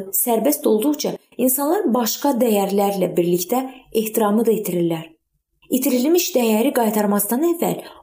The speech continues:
onu itirdiyimizi etiraf etməliyik. Bundan sonra isə tədricən onu qaytarmaq üçün lazımi addımlar atılmalıdır. Biz onu bir gündə itirməmişik. Ona görə bir gün ərzində də geri qaytara bilmərik. Əgər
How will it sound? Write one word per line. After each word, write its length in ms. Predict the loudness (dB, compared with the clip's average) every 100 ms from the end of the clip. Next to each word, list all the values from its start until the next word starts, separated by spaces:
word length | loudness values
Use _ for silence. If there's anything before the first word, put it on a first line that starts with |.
| _
onu 360 | 2 2 0 -2
itirdiyimizi 760 | -2 0 2 2 2 2 0 -2 0
etiraf 360 | 0 0 -2 -2
etməliyik. 580 | -2 -2 0 -2 -4 -12 _ _ _ _ 0
Bundan 380 | 2 4 2 -2
sonra 380 | -2 0 0 0
isə 220 | 0 -4 -6 -12 -2
tədricən 640 | 0 2 2 2 0 0
onu 280 | 0 2 2
qaytarmaq 560 | 0 0 0 0 2 0
üçün 240 | -2 -6 -8 _ _
lazımi 460 | 2 4 2 -2 -4
addımlar 520 | -4 -4 -2 -2 0
atılmalıdır. 680 | -2 -2 0 2 0 -2 -6 -8 _ _
Biz 300 | -2 -2 0
onu 220 | 0 0 0
bir 180 | 0 0
gündə 200 | 0 0
itirməmişik. 880 | -2 -2 0 0 0 -2 -6 -10 -18 _ -2
Ona 200 | 2 4
görə 240 | 2 2 2
bir 200 | 0 0
gün 200 | 0 0
ərzində 380 | 0 -2 0 0
də 100 | 0
geri 300 | 0 0 0
qaytara 400 | -2 -2 -2 0
bilmərik. 500 | 0 0 0 0 -4 -12 _ _ _
Əgər 320 | -4 0 0